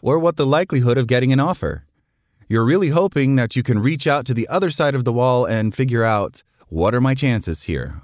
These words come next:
What is it like to work there?'" Rajiv says. Some job seekers are already used to tapping A I for help.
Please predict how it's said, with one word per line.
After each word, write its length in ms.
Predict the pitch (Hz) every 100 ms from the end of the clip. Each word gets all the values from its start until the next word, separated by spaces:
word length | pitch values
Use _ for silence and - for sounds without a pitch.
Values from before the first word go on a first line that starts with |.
| -
What 300 | - 87 107
is 220 | 113 110
it 120 | 120
like 300 | 107 143 -
to 160 | - 101
work 260 | 85 67
there?'" 260 | - 69 73 87
Rajiv 360 | 80 85 76
says. 420 | - 76 - - _ _ _ _ _ _ _ _ _
Some 240 | - 180
job 240 | 160 196
seekers 340 | 196 190 175 139
are 80 | 131
already 440 | 170 170 160 147
used 400 | 92 87 117 -
to 60 | 104
tapping 400 | 123 131 131 107
A 200 | 87 90
I 220 | 85 82
for 180 | 80 85
help. 340 | 82 76 69